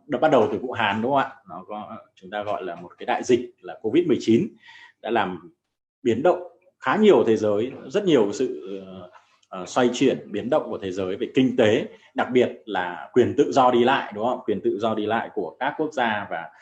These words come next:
sự, ờ, di chuyển của, ờ, của mọi người đều hầu như là, ừ, đều, đều bị giới hạn rất là nhiều.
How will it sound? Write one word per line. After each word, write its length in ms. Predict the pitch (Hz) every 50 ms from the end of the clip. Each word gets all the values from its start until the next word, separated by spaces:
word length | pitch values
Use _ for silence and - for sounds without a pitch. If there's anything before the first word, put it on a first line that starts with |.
| - - -
sự, 300 | - 143 131 - - 87
ờ, 60 | 95 101 98 90 95 92 92 95 92 87
di 180 | 107 120 117 123
chuyển 280 | 135 127 101 87 - -
của, 380 | - 87 78 69 71 69 - - _ _ 87 87
ờ, 160 | 78 76 78 80 71 78 _ _ _ 87 87 87 _
của 140 | - 92 82
mọi 160 | 87 92 98
người 220 | 110 101 95 87 82
đều 120 | 95 90 -
hầu 240 | - 104 110 92 92
như 200 | 107 123 120 113
là, 340 | 107 101 95 90 82 - _ - _ _ _ _ _ _ _ -
ừ, 60 | 87 87 85 82 85 101
đều, 280 | 110 104 95 95 104 110 117 104
đều 220 | 107 110 98 98
bị 260 | 95 117 127 123 - 95 -
giới 160 | 104 101 101
hạn 220 | 135 160 127 226
rất 120 | 226 302 -
là 100 | 175 135
nhiều. 340 | 113 113 117 107 98 87